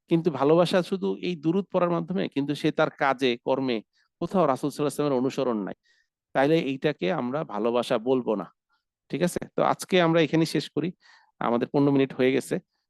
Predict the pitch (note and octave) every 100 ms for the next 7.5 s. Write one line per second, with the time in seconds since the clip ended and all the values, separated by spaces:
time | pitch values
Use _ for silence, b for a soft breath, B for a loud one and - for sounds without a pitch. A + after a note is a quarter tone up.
0 | - B2 A#2+ C3 C#3 C3+ B2+ B2+ C#3+ D3
1 | D3+ C#3+ C#3+ D3+ D3+ D#3 - - D3 D#3
2 | _ _ _ _ _ C#3 D3 D#3 D3+ -
3 | C#3 - E3+ D#3+ C#3 D3 C#3+ C#3+ C3+ C#3+
4 | C#3 C3+ C3 D3+ _ b b D3 D3 D#3+
5 | F3 C3+ D#3+ F3+ F3+ F3 D#3+ A2+ - -
6 | C#3 - D#3+ C3 D3+ D#3 E3+ D#3+ E3+ D#3
7 | A#2 A#2+ B2+ -